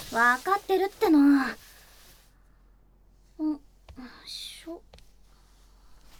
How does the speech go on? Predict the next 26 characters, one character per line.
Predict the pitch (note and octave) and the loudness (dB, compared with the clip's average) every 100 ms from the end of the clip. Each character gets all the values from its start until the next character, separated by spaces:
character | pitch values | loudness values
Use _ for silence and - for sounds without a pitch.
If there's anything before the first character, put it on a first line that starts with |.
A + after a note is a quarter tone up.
| - - _ _ _ _ _ _ _ _ _ _ _ _ _ _ _ _ _ _ D4+ | -20 -20 _ _ _ _ _ _ _ _ _ _ _ _ _ _ _ _ _ _ -6
よ | A#3 A#3 D#4+ | -2 0 0
っ | |
す。 | - - D4 D4 D4 E4+ - - _ - | -2 -2 2 2 2 0 -4 -14 _ -6
ど | C4+ D#4 D4+ | 0 2 4
う | |
も、 | D4 F4 | 4 2
お | D4 | 0
客 | A#3+ | -6
さ | - B3 A#3 | -6 -4 -4
ん。 | A3+ _ _ _ _ _ - | -6 _ _ _ _ _ -6
今 | C4+ C4+ C4+ | 0 2 2
日 | |
は | G#3+ | 0
よ | G3 D4+ F#4 | 0 0 0
う | |
こ | F4 | -4
そ | D4 | -6
い | A3+ | -4
ら | G3+ | -4
っ | |
し | F#3 - | -6 -4
ゃ | |
い | C#4 | 0
ま | C#4 | 0
し | C#4+ | 0
た。 | D4 C#4 C4 A#3+ G#3 G#3 | 0 0 0 0 -2 -6